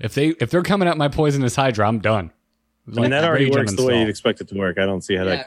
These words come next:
Speaker 2: could
Speaker 1: Exactly.
Speaker 2: be
Speaker 1: They
Speaker 2: good.
Speaker 1: better, they better not be like, "Well, this doesn't work in the way we really wanted it to, so even though it makes sense, we're going to make it no longer work that way."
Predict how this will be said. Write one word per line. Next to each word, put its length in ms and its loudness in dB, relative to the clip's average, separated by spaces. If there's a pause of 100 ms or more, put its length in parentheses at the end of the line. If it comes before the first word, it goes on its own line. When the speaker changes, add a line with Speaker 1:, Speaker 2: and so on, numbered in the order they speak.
Speaker 2:
could 80 -4
Speaker 1:
Exactly. 380 0
Speaker 2:
be 40 0
Speaker 1:
They 60 2
Speaker 2:
good. 40 -2
Speaker 1:
better, 180 0
they 220 -2
better 200 0
not 200 2
be 100 2
like, 200 2
"Well, 140 0
this 200 -2
doesn't 460 -2
work 180 0
in 60 0
the 60 0
way 140 2
we 180 2
really 280 2
wanted 420 2
it 180 0
to, 240 2
so 140 -2
even 240 2
though 140 2
it 40 0
makes 220 0
sense, 420 0
we're 80 -2
going 280 0
to 60 0
make 180 -2
it 80 -6
no 100 0
longer 240 0
work 240 2
that 160 -4
way." 160 -8